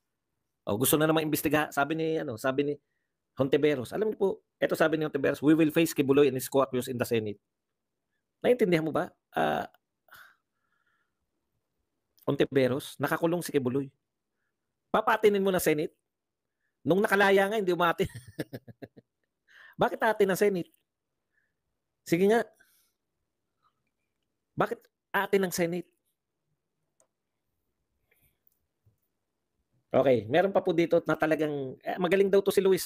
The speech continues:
to eh. Ang galing ng projection eh. Diba? Narinig ko na naman tong winawasak nyo ako. Sabi po ni, ano, ni Harry Roque, oh,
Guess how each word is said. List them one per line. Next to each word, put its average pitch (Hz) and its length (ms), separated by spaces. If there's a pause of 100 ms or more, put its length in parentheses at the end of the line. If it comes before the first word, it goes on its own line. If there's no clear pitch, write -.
to 175 160
eh. 113 80 (720)
Ang 139 160
galing 165 240
ng 160 80
projection 156 560
eh. 98 80 (320)
Diba? 127 320
Narinig 110 280
ko 123 80
na 123 120
naman 123 160
tong 123 160
winawasak 120 560
nyo 120 160
ako. 131 80 (400)
Sabi 120 240
po 135 160
ni, 139 80
ano, 143 240
ni 123 480
Harry 123 200
Roque, 117 280
oh, 107 80